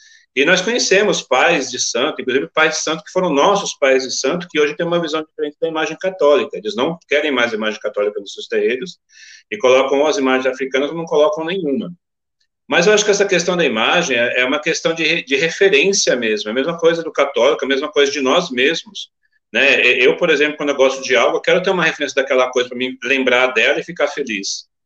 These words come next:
Eu acho que a imagem traz isso, e os negros usavam as imagens, na sua maioria,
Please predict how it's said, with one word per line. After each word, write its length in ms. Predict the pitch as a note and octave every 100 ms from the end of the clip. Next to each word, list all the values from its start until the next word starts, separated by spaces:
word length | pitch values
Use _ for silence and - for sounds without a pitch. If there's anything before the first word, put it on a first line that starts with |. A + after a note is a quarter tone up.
| _ -
Eu 120 | A2+
acho 120 | B2+
que 60 | F3
a 60 |
imagem 340 | D3+ C#3+ E3 F3
traz 320 | F#3 A3 F3+
isso, 300 | E3+ D#3 D#3
e 20 |
os 140 | D3
negros 320 | D#3+ A3 G3+ F3+
usavam 360 | D#3 F3 E3+
as 140 | D#3+ C#3+
imagens, 600 | A#2+ B2+ F#3+ F3+ A2 -
na 80 | A#2
sua 200 | - C3
maioria, 560 | C3 A2+ A2 D#3 B2+